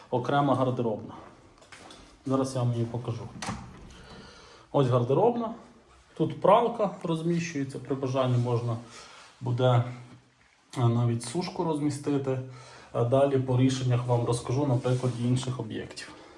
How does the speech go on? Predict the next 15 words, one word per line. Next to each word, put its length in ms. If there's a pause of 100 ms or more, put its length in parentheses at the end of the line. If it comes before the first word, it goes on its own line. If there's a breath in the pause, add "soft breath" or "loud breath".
(600 loud breath)
Тут, 180
як 140
ви 80
бачите, 460
полиці 480
розташовані 720
повністю. 720 (1080 loud breath)
Ось. 360 (1400 loud breath)
Е, 440 (560)
по 100
квадратурі 640
орієнтовно 480
три 200
квадратних 540
метри. 300